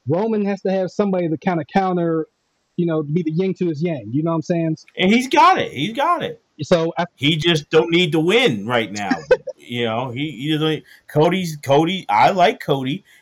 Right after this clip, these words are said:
Speaker 2: I think definitely let him have some build up with Brock. You know, I wouldn't mind him having a match with Seth again.
Speaker 1: I think the bu-
Speaker 2: I, I
Speaker 1: yeah,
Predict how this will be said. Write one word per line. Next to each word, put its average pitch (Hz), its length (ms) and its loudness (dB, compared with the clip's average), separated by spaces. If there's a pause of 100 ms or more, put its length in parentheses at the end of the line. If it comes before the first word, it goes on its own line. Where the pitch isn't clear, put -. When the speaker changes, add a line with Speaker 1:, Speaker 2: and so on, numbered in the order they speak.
Speaker 2:
I 123 160 2
think 123 380 -2
definitely 151 440 0
let 131 200 0
him 139 160 -2
have 131 300 2
some 113 220 -10
build 135 340 -2
up 131 240 0
with 101 200 -6
Brock. 110 540 0 (540)
You 113 120 -6
know, 110 180 2
I 113 180 4
wouldn't 117 260 2
mind 117 260 2
him 113 220 -2
having 110 320 -4
a 110 60 -8
match 113 400 -4
with 113 120 -10
Seth 110 440 -6
again. 110 480 -4
Speaker 1:
I - 20 -4
think 208 160 -2
the 185 80 -2
bu- 180 180 -6
Speaker 2:
I, 110 180 2
I 202 240 0
Speaker 1:
yeah, 151 60 0